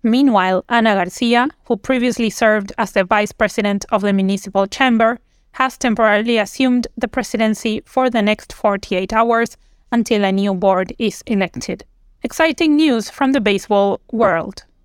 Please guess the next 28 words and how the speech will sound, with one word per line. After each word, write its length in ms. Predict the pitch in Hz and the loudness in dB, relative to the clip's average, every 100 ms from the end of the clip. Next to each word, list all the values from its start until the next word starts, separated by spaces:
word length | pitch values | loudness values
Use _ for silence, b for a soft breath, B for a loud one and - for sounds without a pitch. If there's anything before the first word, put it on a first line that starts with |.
| - | 0
On 160 | 240 208 | 0 2
Thursday 480 | 226 220 - 226 208 | 2 0 0 0 0
the 100 | 196 | -2
fourth, 500 | - 269 320 - _ - 240 | 0 0 0 -6 _ -8 0
Ronald 460 | 226 226 233 233 - | 2 4 2 0 -6
Acuna 580 | 208 - 220 220 220 220 | -6 -2 0 2 2 0
Junior, 520 | 269 285 247 185 185 - _ _ | 0 2 2 0 -4 -14 _ _
the 100 | 214 | -6
talented 760 | - 214 220 214 233 226 226 - | 0 2 2 2 0 0 -4 -8
Venezuelan 720 | 214 233 277 214 208 208 208 | -4 -4 0 2 2 0 -2
outfielder 720 | 240 233 - 247 247 262 262 | -2 -2 -2 -2 0 0 -2
for 240 | - - 214 | -2 -2 0
the 140 | 202 | 0
Atlanta 480 | 180 - 190 190 190 | 0 -2 -2 -2 -4
Braves, 520 | 185 220 240 240 - - _ _ _ | 0 0 0 -2 -12 -20 _ _ _
was 220 | 254 - | 0 2
named 340 | 233 220 220 - - | 0 2 0 -2 -4
the 100 | 214 | -2
National 520 | 208 202 - 214 214 - | 0 0 0 0 0 -2
League's 400 | 208 202 190 - | -2 -2 -6 -6
Player 440 | - 208 208 202 - | -2 2 2 0 -4
of 120 | 196 | -4
the 80 | 202 | 0
Month 320 | 196 240 - | 2 0 -4
for 300 | - 220 208 | -4 -2 -2
his 320 | - 214 190 - | -2 -4 -4 -4
incredible 600 | 202 - 240 247 247 247 | -4 0 0 2 0 0
performance 680 | 220 202 202 190 180 180 | -2 -2 -2 -2 -2 -6